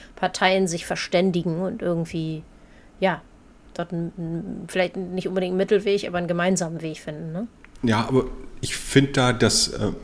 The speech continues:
Speaker 2: Mittel der Working Agreements zum Beispiel ganz, ganz sinnvoll. Also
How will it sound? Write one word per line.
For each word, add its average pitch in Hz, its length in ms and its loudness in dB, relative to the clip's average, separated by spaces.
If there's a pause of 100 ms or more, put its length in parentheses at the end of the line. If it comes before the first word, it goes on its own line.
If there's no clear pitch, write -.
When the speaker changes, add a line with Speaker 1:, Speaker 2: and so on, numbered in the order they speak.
Speaker 2:
Mittel 117 600 6
der 113 220 6
Working 120 320 10
Agreements 90 600 4
zum 101 180 0
Beispiel 92 440 4
ganz, 85 380 0
ganz 87 220 0
sinnvoll. 85 480 2 (680)
Also 104 180 6